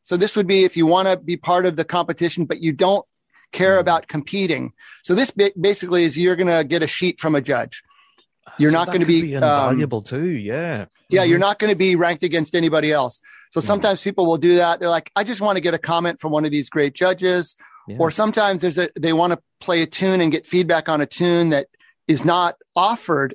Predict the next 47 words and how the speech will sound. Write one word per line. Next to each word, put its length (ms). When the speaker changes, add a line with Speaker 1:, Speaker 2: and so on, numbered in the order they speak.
Speaker 1:
for 140
their 160
grade 320
level. 420
Speaker 2:
I 160
Speaker 1:
You 60
know, 40
for 120
Speaker 2:
see. 20
Speaker 1:
example, 280
we 100
don't 100
have 160
a 20
full 240
pibroch 460
for 140
grade 280
five, 380
but 120
you 40
say, 220
"You 80
know 160
Speaker 2:
Uh-huh. 120
Speaker 1:
what? 120
I 40
really 180
wanna 220
do 220
this." 320
Speaker 2:
Mm-hmm. 120
Speaker 1:
Sometimes 420
players 500
will 220
wanna 200
get 180
feedback 760
on 240
more 300
than 180
one 300
of 240
the 100
type 320
of 140
tune. 380